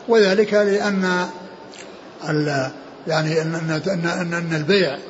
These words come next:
وانتقال الملك من ملك قد تغير الحال، قد تتغير الحال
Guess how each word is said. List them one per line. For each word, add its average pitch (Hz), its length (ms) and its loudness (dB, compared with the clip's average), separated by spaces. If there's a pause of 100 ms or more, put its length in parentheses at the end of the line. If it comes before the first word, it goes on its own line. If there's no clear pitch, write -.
(340)
وانتقال 175 500 0
الملك 175 340 2
من 160 180 -2
ملك 220 220 2
قد 233 120 2
تغير 233 360 4
الحال، 208 320 0 (640)
قد 180 80 2
تتغير 185 500 4
الحال 180 260 -4